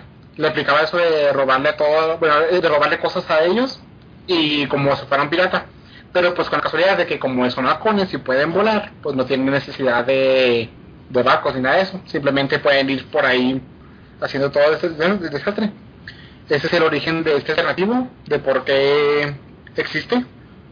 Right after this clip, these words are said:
Pues aquí vi-, ya, ya vimos con Darros que él es un pirata literalmente, Brigitte también es una pirata, Giz también es un pirata,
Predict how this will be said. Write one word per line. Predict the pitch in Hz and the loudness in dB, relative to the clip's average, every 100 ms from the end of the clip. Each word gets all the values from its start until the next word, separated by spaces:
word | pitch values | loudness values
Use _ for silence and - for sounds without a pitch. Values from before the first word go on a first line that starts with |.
| - - | -20 -4
Pues | 156 143 | -2 0
aquí | 139 147 | -2 0
vi-, | 175 180 | 0 2
ya, | |
ya | 185 165 | 0 2
vimos | 170 170 | 0 -2
con | 165 | -2
Darros | 147 156 208 208 | 0 0 0 -2
que | 151 143 147 156 | 0 0 2 0
él | 147 | 0
es | - | -2
un | 135 | -6
pirata | 139 135 127 139 | 0 0 2 -2
literalmente, | 127 120 127 165 185 240 254 - - - - - - | 0 0 0 0 0 -2 -2 -6 -20 -20 -20 -20 -6
Brigitte | 139 143 147 143 | 0 2 0 -2
también | 135 143 | -2 -2
es | 131 | 0
una | 139 | -2
pirata, | 131 135 143 214 214 190 147 | 0 0 0 -2 -2 -4 -8
Giz | 147 143 | -6 -4
también | 139 123 135 175 | -2 0 0 -2
es | 180 | -2
un | 175 | -2
pirata, | 170 170 226 240 | 0 0 0 -4